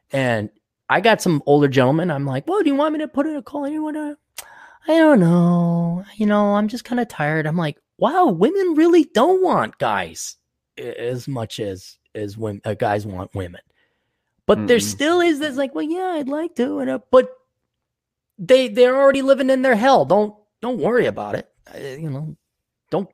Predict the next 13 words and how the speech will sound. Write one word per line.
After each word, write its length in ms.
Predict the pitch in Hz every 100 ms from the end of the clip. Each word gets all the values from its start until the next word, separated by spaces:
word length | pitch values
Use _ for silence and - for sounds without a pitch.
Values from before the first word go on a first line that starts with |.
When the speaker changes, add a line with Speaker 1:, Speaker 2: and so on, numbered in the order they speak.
| -
Speaker 1:
don't 160 | 180
get 160 | 170 -
spiteful. 500 | - - 180 - 127
Don't 240 | 135 160
let 180 | 151 147
the, 160 | 123 104 - _ - - _ _
the 80 | 123
dark 220 | 131 147
Speaker 2:
I 160 | 151
Speaker 1:
side 220 | 131 110 98
Speaker 2:
know. 80 | 98
Speaker 1:
corrupt 280 | 131 160 -
you. 180 | 117